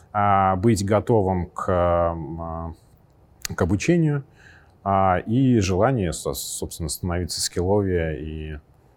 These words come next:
м, а, зарабатывать больше. Ну, вот как бы это вот такие основные. Понятно, что по техническим там мы требования особо не предъявляем.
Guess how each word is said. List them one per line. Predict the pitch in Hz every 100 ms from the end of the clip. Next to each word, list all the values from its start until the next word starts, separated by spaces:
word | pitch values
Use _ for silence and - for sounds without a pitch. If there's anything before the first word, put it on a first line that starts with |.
| _ -
м, | 85 82
а, | 78 76
зарабатывать | 76 87 85 87 - 80
больше. | 76 78 69 -
Ну, | 76 78 85
вот | 80
как | - 76
бы | 78
это | 76
вот | 78
такие | 82 -
основные. | 76 - 85 107 101
Понятно, | 78 95 87
что | 82 -
по | 76 - 80 80 78
техническим | 76 - 92 98 - - 78
там | - 76 73
мы | 76
требования | 73 90 85 78
особо | 73 - 76
не | 78
предъявляем. | 76 78 80 76 71